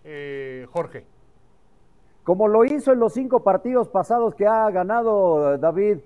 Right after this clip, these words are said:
Speaker 2: ordenado, ordenado con esos cinco atrás, con esta inclusión de Orozco Chiquete que le ha venido muy bien esa, esa dinámica, esa juventud a la defensa central del equipo de,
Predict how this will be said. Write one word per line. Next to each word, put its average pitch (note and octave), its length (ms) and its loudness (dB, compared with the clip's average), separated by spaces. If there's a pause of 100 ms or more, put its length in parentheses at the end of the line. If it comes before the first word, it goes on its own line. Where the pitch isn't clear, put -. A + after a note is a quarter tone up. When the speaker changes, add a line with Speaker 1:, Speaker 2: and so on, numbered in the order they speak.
(440)
Speaker 2:
ordenado, F3+ 800 4 (100)
ordenado G3+ 680 2
con F3 200 -2
esos G3+ 320 -4
cinco A3 360 -2
atrás, G#3 460 0
con F#3+ 180 -6
esta G#3 220 -4
inclusión F#3 540 -6
de F3 80 -2
Orozco F3+ 340 -2
Chiquete - 480 -8
que C#3+ 120 -6
le D3+ 80 -2
ha F3+ 60 -2
venido E3 480 -2 (200)
muy F3+ 260 -2
bien G3 280 -2
esa, E3+ 440 -2 (200)
esa D#3+ 280 -2
dinámica, F3 500 -4
esa E3 180 -4
juventud C#3 540 -4
a E3 60 4
la C#3 140 0
defensa D#3+ 460 -4
central C#3+ 460 -2
del C#3+ 140 -2
equipo D#3 400 -4
de, B2+ 260 0